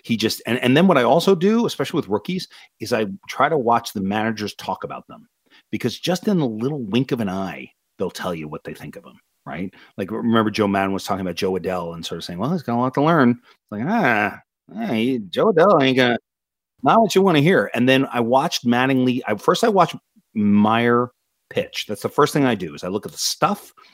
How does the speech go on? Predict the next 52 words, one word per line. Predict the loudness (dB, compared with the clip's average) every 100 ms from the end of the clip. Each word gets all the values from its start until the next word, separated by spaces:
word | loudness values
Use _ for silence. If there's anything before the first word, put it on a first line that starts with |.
| _
and | -10 -8
I |
look | -4 -4
at | -6
the | -8
psychology. | -6 -8 -10 -14 -14 -20 _ _ _ _ _ -16
And | -12
I | -2
get | 0
an | 2
answer | 0 -2 -4 -6
for | -6
that. | -6
And | -10
I | -14
went, | -16 -18
"Whoa, | -6 2 2 2 -4 -20 _
holy | -14 -8 -8 -8 -10
smoke. | -8 -8 -4 0 0 -2
There's | -10 -8
a |
reason | -4 -4 -4
this | -6
guy | -8
was | -10
the | -12
third | -12 -12
pick | -14 -14
in |
the | -14
draft." | -12 -14 -18 _ _ _ _ _ _
And | -6
I | -4
just | -4 -4
watch | -4 -2 0
him |
between | 0 0 -2
pitches | 0 -4 -4 -12
and | -10
his, | -6 -6 -6 -12 _ _ _ _
his | -8
sort | -4 -4
of, | -6 -10
like, | -14 -16 -20
forward | -20 -2 4 6 4
momentum | 4 2 2 0 -4 -8
of, | -10 -12
"I'm | -10 -8
going | -4 -4 -4
to | -8
get | -12
you | -12